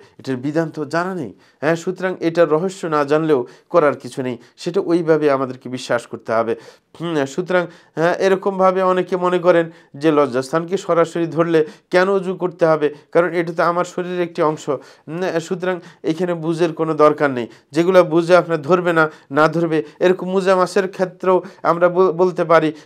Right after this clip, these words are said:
যে আমরা কেন মোজা মাছ উপর থেকে করব। হুম, যেটা হযরত আলী রাদিয়াল্লাহু তাআলা চমৎকারভাবে বলেছেন, হ্যাঁ, যে "লাউ কানা দ্বীনু বির-রা'য়ি লাকানা আসফালাল খুফফি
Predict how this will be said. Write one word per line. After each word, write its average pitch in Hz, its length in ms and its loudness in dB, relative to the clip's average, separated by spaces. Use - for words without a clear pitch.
যে 160 100 0
আমরা 185 240 2
কেন 180 220 0
মোজা 170 280 0
মাছ 160 220 -2
উপর 190 220 -4
থেকে 180 300 0
করব। 160 400 2
হুম, 160 240 -6
যেটা 123 260 -2
হযরত 143 320 -2
আলী 160 200 4
রাদিয়াল্লাহু 170 400 4
তাআলা 151 160 -4
চমৎকারভাবে 170 640 2
বলেছেন, 147 440 2
হ্যাঁ, 170 220 4
যে 165 300 -2
"লাউ 143 220 6
কানা 202 280 4
দ্বীনু 190 320 -2
বির-রা'য়ি 185 560 0
লাকানা 156 520 0
আসফালাল 156 640 0
খুফফি 147 420 -8